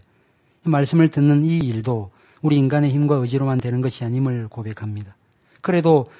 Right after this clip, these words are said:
우리에게 이 말씀을 들을 수 있는 기회를 주셨사오니 함께하는 모든 분들에게 은혜를 베풀어 주셔서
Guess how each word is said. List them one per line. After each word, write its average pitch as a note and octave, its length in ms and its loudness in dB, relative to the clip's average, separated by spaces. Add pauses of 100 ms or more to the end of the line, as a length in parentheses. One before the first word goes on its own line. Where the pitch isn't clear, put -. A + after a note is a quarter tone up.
(140)
우리에게 C#3 360 2
이 D3 80 2
말씀을 C#3 460 2
들을 C#3+ 260 0
수 C3+ 120 -2
있는 A#2+ 260 2
기회를 D3+ 400 0
주셨사오니 G#2+ 640 -6 (340)
함께하는 C#3 440 2
모든 C#3 340 2
분들에게 D3 560 2 (380)
은혜를 C#3 320 6
베풀어 A#2+ 340 -4
주셔서 G#2+ 440 -10